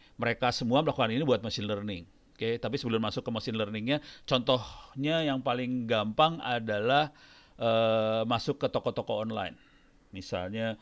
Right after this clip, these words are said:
Tokopedia lah, Topet, Tokopedia.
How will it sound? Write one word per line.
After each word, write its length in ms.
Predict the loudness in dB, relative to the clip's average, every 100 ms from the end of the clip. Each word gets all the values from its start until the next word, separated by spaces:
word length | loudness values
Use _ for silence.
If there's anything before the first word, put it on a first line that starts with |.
| -18 -14
Tokopedia 720 | -12 -8 -8 -6 -6 -6 -6
lah, 100 | -10 -20 _ _ _ -20 -20 -20 _
Topet, 400 | -10 -6 -10 -10 _ _ _ -16
Tokopedia. 640 | -14 -12 -12 -10 -10 -12